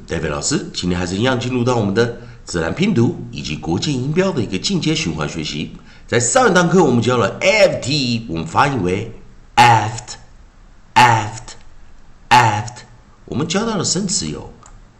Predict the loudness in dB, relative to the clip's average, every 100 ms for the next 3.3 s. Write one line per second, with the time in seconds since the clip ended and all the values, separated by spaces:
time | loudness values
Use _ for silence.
0 | -20 -20 -20 -20 -20 -20 -20 -20 -20 -18
1 | 2 6 6 4 0 -6 -14 -20 -20 -20
2 | -20 -20 -20 -20 -20 -20 -12 0 6 6
3 | 4 0 -8